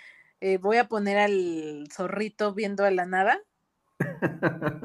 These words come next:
Speaker 1: Eh, para los que nos escuchan, you know what I mean. <laughs>
Speaker 2: Es como el, el meme que les envié hoy en el chat grupal, que decía, "Me despierto", <laughs> y,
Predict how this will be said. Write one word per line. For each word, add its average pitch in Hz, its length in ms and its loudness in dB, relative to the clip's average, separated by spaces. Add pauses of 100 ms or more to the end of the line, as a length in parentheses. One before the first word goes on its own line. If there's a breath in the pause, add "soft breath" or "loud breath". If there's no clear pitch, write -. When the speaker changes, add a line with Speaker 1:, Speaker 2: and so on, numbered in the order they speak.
Speaker 1:
Eh, 185 800 4
para 202 260 10
los 208 220 0
que 208 120 -6
nos 202 200 -4
escuchan, 202 640 -2
you 190 100 -4
know 190 240 0
what 185 180 2 (100)
I 175 80 -6
mean. 180 360 -8 (220)
<laughs> 233 1040 -2
Speaker 2:
Es 139 300 2
como 185 560 2 (240)
el, 120 540 0
el 113 140 -4
meme 127 340 0
que 143 100 -2
les 107 220 -4
envié 113 720 0
hoy 117 300 0
en 123 160 0
el 101 320 -6
chat 107 240 -4
grupal, 110 640 -2 (160)
que 107 140 -8
decía, 104 420 -2
"Me 110 160 0
despierto", 123 720 2
<laughs> 139 120 -2
y, 151 180 2